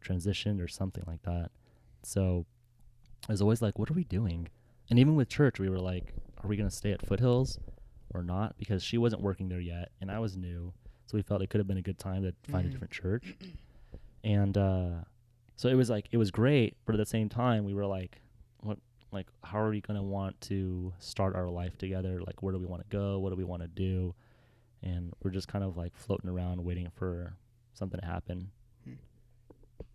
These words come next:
Speaker 2: Um, where did you guys, like, live? In a granny flat, apartment, home? You
Speaker 1: We
Speaker 2: weren't
Speaker 1: were in a
Speaker 2: working,
Speaker 1: really,
Speaker 2: so, yeah.
Speaker 1: what's that?
Speaker 2: You, well, if you weren't working a lot, I'm just curious,
Speaker 1: I wasn't
Speaker 2: like
Speaker 1: working a lot, but when we got married,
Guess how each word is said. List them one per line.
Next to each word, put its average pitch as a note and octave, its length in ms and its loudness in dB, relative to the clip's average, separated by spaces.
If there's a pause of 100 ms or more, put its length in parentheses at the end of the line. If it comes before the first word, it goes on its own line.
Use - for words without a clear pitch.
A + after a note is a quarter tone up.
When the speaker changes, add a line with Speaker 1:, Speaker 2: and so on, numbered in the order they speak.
(560)
Speaker 2:
Um, C3 320 -4 (240)
where C#3+ 140 -2
did C#3+ 140 -6
you C#3 120 -6
guys, B2+ 400 -4
like, - 120 -12
live? B2 240 -6
In G2+ 80 -10
a G#2 40 -12
granny D3+ 280 -2
flat, C3 320 -4
apartment, A#2+ 640 -6
home? A#2 500 -8 (500)
You D3 140 -4
Speaker 1:
We C#3 140 4
Speaker 2:
weren't G#2 40 4
Speaker 1:
were C3 140 6
in B2 100 4
a - 40 6
Speaker 2:
working, G2 140 4
Speaker 1:
really, G#2 440 4
Speaker 2:
so, - 60 -10 (140)
yeah. - 80 -10
Speaker 1:
what's G2 120 -2
that? B2+ 160 -2 (100)
Speaker 2:
You, C3+ 120 -10
well, D3 120 0
if C#3+ 80 -6
you E3+ 120 -6
weren't C3+ 160 -4
working D3+ 280 -2
a A#2 60 -10
lot, A2+ 240 -6
I'm A#2+ 80 -12
just - 160 -12
curious, B2 240 -2
Speaker 1:
I A#2+ 40 6
wasn't B2+ 200 6
Speaker 2:
like A#2 60 4
Speaker 1:
working A2 220 4
a G2 60 4
lot, F#2+ 380 4 (200)
but G#2 80 6
when A2 140 6
we G#2+ 80 4
got F#2+ 180 -2
married, G#2+ 640 6